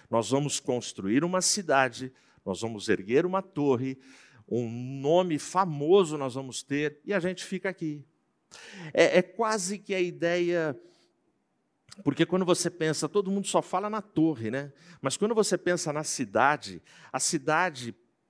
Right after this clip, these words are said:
ela, ela tem todo o símbolo de segurança, de conforto, ela tem o símbolo do entretenimento, da cultura, do lazer, ela é completa pra eles. A torre, a torre é assim,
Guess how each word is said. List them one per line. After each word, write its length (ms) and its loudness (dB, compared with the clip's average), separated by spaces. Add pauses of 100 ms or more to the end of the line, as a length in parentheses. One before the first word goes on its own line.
(120)
ela, 220 4
ela 220 0
tem 240 -8
todo 300 -4
o 20 -6
símbolo 560 -4
de 180 -6
segurança, 760 0
de 100 -10
conforto, 960 -2 (340)
ela 160 8
tem 180 -2
o 60 -2
símbolo 580 -2 (200)
do 100 -4
entretenimento, 960 -2
da 140 6
cultura, 640 0
do 100 -4
lazer, 640 0 (200)
ela 240 0
é 80 0
completa 600 -4
pra 200 -4
eles. 400 -6 (200)
A 120 2
torre, 720 2 (600)
a 140 2
torre 380 4
é 20 4
assim, 460 -2